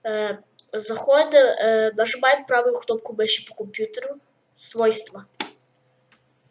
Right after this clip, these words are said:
Так. Тут, а, диспетчер устройств. Диспетчер устройств. Нажимаємо. Відкривається от таке от вікошко. Ми тут шукаємо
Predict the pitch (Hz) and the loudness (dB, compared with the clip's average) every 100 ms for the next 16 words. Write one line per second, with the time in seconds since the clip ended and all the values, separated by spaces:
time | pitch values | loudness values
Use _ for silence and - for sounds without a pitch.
0 | _ _ _ _ _ _ _ _ - - | _ _ _ _ _ _ _ _ -18 -16
1 | - 214 170 - _ _ _ _ _ - | -10 -8 -8 -12 _ _ _ _ _ -14
2 | 302 - 233 208 247 - 285 285 285 285 | -12 -4 -4 -2 -4 -2 2 2 4 0
3 | 285 226 - 233 208 202 - - _ 220 | -2 -12 -8 -4 -4 -4 -10 -14 _ -10
4 | - 240 240 254 247 - 202 196 - 226 | -8 -6 -6 -6 -10 -10 -12 -10 -8 -8
5 | 240 220 185 170 - _ _ _ _ _ | -4 -6 -6 -8 -14 _ _ _ _ _
6 | _ _ _ _ _ _ _ _ _ _ | _ _ _ _ _ _ _ _ _ _
7 | _ _ _ - - - _ - 226 277 | _ _ _ -20 -20 -20 _ -18 -10 -2
8 | 294 302 302 320 262 277 269 247 240 226 | 2 2 0 -4 -4 -4 0 0 0 -6
9 | 226 269 277 - 240 285 285 262 262 - | -2 0 0 -2 2 2 0 -8 -8 -6
10 | 247 233 | 0 2